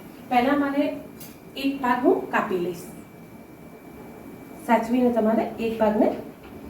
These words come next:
કટ કરી લેવાનો, વાળવા જોઈશે ને સહેજ. બરાબર, એક જે રીતે આપણે તમને અનુકૂળ પડે એ રીતે.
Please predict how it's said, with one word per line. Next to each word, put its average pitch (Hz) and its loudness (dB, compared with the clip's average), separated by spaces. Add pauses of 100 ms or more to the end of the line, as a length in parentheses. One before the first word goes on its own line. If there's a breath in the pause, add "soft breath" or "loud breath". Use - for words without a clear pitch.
કટ 233 4
કરી 196 2
લેવાનો, 185 -4 (720)
વાળવા 208 4
જોઈશે 240 2
ને 214 2 (2500)
સહેજ. 214 4 (1600)
બરાબર, 554 0 (220)
એક 240 2 (300)
જે 240 6
રીતે 214 4
આપણે 208 6
તમને 226 0
અનુકૂળ 208 2
પડે 196 0
એ 196 -6
રીતે. 208 -4